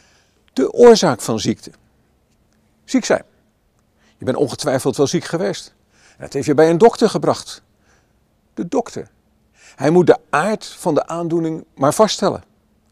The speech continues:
De aard, de oorzaak. Een heel belangrijke vraag. Is het een infectie? Is het een tumor of iets anders? En als je de aard weet, kun je het op de juiste manier aanpakken. Maar toch, er blijft altijd wat knagen.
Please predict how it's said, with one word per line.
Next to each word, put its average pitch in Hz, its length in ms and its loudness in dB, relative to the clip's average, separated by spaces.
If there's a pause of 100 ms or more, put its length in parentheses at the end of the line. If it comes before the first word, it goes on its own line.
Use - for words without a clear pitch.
(720)
De - 180 -8
aard, - 460 -12 (120)
de - 160 -12
oorzaak. - 580 -2 (300)
Een - 120 -16
heel 175 540 -2
belangrijke 156 540 0
vraag. - 440 -6 (480)
Is 127 140 -10
het - 140 -10
een 82 60 -12
infectie? 135 640 -10 (460)
Is - 220 -8
het - 140 -18
een 113 160 -14
tumor 151 360 -8
of - 140 -10
iets - 180 -8
anders? 156 500 -8 (880)
En 101 140 -18
als 110 120 -10
je 143 80 -8
de - 120 -8
aard 175 280 -12
weet, 170 400 -4
kun 175 100 -2
je 165 60 4
het 156 100 -2
op - 80 -4
de 156 100 -2
juiste 160 300 4
manier 165 200 -2
aanpakken. 202 540 -2 (1000)
Maar - 140 -20
toch, - 340 -10 (280)
er 165 100 -20
blijft 170 240 -12
altijd - 320 -8
wat 170 180 -12
knagen. 160 480 -12